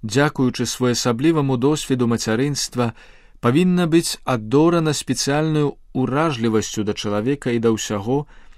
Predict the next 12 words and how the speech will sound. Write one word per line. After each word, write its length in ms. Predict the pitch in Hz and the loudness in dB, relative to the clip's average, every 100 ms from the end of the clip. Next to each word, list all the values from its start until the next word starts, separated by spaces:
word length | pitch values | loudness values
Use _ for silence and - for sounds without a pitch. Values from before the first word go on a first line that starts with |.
| - | -12
што 220 | - - | -6 -2
складае 640 | 135 - 127 123 147 156 151 | -2 0 0 2 2 4 4
яго 240 | 131 127 | 2 0
сапраўднае 720 | 135 135 - 113 113 110 123 | -2 -4 -2 0 0 0 -2
дабро, 480 | 120 135 151 143 101 - - - - - | -2 -2 -2 -2 -4 -10 -20 -20 -20 -10
пачынаючы 600 | 104 - 110 113 110 113 | -8 -2 0 0 0 -4
з 120 | 110 | -4
асноўнай 420 | 104 123 123 123 | -4 -4 -2 -2
каштоўнасці, 920 | 117 117 - 156 160 120 98 - 107 98 - - - | -2 -6 -2 -2 0 -2 -4 -6 -8 -10 -14 -14 -8
якою 320 | 95 110 107 | -4 0 -2
з'яўляецца 640 | 98 107 110 107 - 117 104 | 0 0 0 0 -2 -4 -4
жыццё. 520 | 113 - - 110 | -6 -8 -4 -4